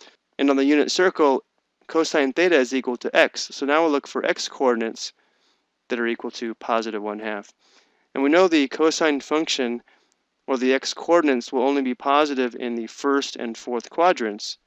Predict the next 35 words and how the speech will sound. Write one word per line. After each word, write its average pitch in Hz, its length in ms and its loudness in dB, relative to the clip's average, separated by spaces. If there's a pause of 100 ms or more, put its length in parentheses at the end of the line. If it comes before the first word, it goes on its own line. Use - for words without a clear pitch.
(260)
So - 180 0
we'll 143 80 4
look 156 180 2
for 147 280 2
an 139 40 6
x 151 160 0
coordinate 156 360 0
of 123 80 -6
one 139 220 2
half 131 460 0 (120)
in 127 100 -4
the 120 80 -2
first 117 380 -6
and 117 100 -6
fourth 107 240 -8
quadrants. 104 580 -6 (1000)
Here's 139 160 0
an 139 80 2
x 139 180 0
coordinate 156 340 2
of 135 80 0
one 147 200 4
half, 156 420 0 (400)
and 123 100 -4
that 123 120 4
angle 131 240 2
would 127 160 0
be 120 80 -2
sixty 139 320 -6
degrees, 139 640 0
or 117 360 -2
pi 120 240 -2
over 117 160 -2
three 127 180 -6
radians. 156 680 -4